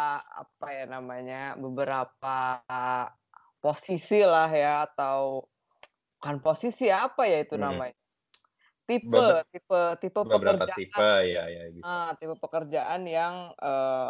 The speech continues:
Speaker 1: aneh-aneh gitu.
Speaker 2: Hmm.
Speaker 1: Kayak gua sempat bikin startup tuh, sempat.
Speaker 2: Oke.
Speaker 1: Terus habis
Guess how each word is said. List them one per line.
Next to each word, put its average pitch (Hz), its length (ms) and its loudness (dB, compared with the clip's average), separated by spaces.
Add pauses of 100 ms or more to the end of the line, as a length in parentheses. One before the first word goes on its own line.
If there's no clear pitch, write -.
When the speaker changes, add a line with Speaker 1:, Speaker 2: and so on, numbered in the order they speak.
Speaker 1:
aneh-aneh 156 800 -4
gitu. 123 480 -4
Speaker 2:
Hmm. - 240 -6
Speaker 1:
Kayak - 240 -8 (1040)
gua 165 160 6
sempat 202 480 0
bikin 160 240 -6
startup 180 720 2
tuh, 147 240 -6
sempat. 135 560 -8
Speaker 2:
Oke. 87 480 0 (320)
Speaker 1:
Terus 143 240 -8
habis 135 240 -8